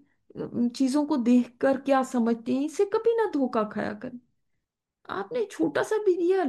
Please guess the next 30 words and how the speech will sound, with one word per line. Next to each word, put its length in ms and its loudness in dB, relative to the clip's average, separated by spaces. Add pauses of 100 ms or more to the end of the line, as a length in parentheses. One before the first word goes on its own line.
वल्लाहु 460 0
आलम, 320 -2
अल्लाह 220 0
ताला 220 -2
उसको 200 -6
कितना 340 -4
बड़ा 200 0
बना 280 -2
दे। 120 -4 (120)
बड़े 240 4
बड़े 200 2
अमल 280 2
देख 260 0
के 80 2
भी 160 4 (320)
खुद 160 4
बड़े, 320 4 (340)
अ, 60 0 (580)
इंस्पायर 500 2
ना 120 2
हो 160 2
जाया 180 2
करें 280 0 (200)
कि 80 -4
मेरे 280 6
पास 300 0
ये 240 6
बड़ी 220 6
नेकी 460 4
है। 60 2